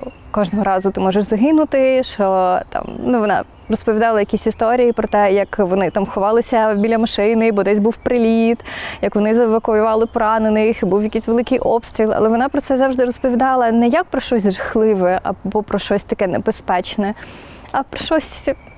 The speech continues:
як пригоду, як, е, щось, що трапилось, що вона пережила, і добре, що це вже позаду, і вона просто про це розповідала. Але коли ти чуєш це, коли ти цього не відчуваєш, але про це чуєш, то тобі стає дуже страшно.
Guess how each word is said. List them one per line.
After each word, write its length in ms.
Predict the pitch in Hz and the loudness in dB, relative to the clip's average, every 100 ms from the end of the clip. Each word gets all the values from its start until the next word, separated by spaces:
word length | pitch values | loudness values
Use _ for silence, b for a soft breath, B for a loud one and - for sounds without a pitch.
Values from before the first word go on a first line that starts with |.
| - 320 | -8 -2
як 180 | 302 - - | -2 -2 -4
пригоду, 640 | 233 196 214 214 180 - - | -2 0 0 2 0 -2 -4
як, 200 | 220 202 - - 220 | -2 -2 -4 -6 0
е, 340 | 196 196 185 226 - - - - - - - - - - - - | 2 4 2 -2 -10 -20 -20 -20 -20 -20 -20 -20 -20 -20 -18 -8
щось, 280 | - 233 - | -2 -2 0
що 120 | 214 | -2
трапилось, 520 | 233 262 262 214 - | 0 0 2 2 0
що 120 | 208 | 0
вона 200 | 196 196 | 0 0
пережила, 600 | - 190 185 196 202 226 | -2 -2 -2 -2 0 0
і 420 | 202 190 190 185 - - - B B B B B - - - | 2 2 2 0 -2 -12 -20 B B B B B -20 -20 -6
добре, 300 | 185 185 190 | -2 -2 -4
що 200 | - - | -8 -10
це 300 | - 202 - | -4 -2 -2
вже 220 | 208 202 - - - | -2 -2 -4 -8 -6
позаду, 560 | 214 208 247 220 202 - | -4 -2 0 2 0 0
і 40 | |
вона 160 | 202 190 | -2 -2
просто 300 | 202 - 214 | -4 -6 -8
про 120 | - | -8
це 160 | - 202 | -2 -2
розповідала. 600 | - 196 190 190 196 190 | -2 -4 -2 0 0 2
Але 200 | 190 196 | 0 0
коли 200 | 202 202 | 0 0
ти 100 | - | -2
чуєш 280 | 214 202 | 0 -2
це, 260 | - 202 190 - - - - - B B B B B B - | 0 0 0 -4 -20 -20 -20 -20 B B B B B B -2
коли 180 | 220 | 0
ти 160 | 220 214 | 0 -2
цього 300 | - 226 214 | 0 2 4
не 160 | 208 208 | 2 2
відчуваєш, 960 | 214 - - - 202 202 339 392 - | -2 -8 -6 -2 0 0 0 -2 0
але 180 | 254 254 | 0 2
про 140 | - | 0
це 140 | - 254 | -4 -4
чуєш, 420 | - 247 254 247 | 0 2 2 0
то 260 | - 190 180 | -2 -2 0
тобі 220 | 202 208 | 0 -2
стає 320 | - 254 196 | 0 0 2
дуже 260 | 196 196 190 | 2 0 -2
страшно. 520 | - 165 - - | -4 -6 -4 -2